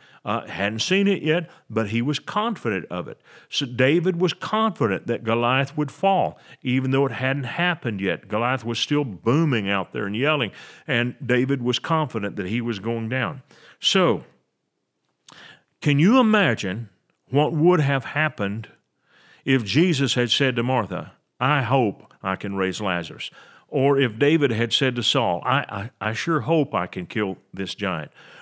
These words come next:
Or if Moses had said to the children of Israel, "Gosh, guys, I, I, I don't like this, but I, I sure hope God does something today." Can you imagine how it would have changed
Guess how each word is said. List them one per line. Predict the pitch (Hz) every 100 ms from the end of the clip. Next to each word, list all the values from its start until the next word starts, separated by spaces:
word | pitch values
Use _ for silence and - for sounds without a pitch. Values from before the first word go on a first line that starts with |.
| -
Or | - 135 147 147 147
if | - 143 135 -
Moses | - 123 151 170 151 117 -
had | 107 -
said | 139 131 123
to | 117
the | 104
children | - 139 120
of | 117
Israel, | 131 101 95 87 - - _ -
"Gosh, | 113 139 135 123
guys, | - 110 107 110 104
I, | 117
I, | - 135 113 123
I |
don't | 123 123
like | 120 127 123
this, | 117 101 95 -
but | 113 113 120
I, | 120 120 -
I | 110
sure | 101 - 131
hope | 117 127 -
God | 113 107 101
does | 113 110
something | 123 95 107 92
today." | 85 95 - - - - - -
Can | 156 147
you | 214
imagine | 180 156 156 143
how | 143 117 143 139
it | 139 127
would | 131 127
have | 104 113 104
changed | - - 165 147 107 90 90 87 -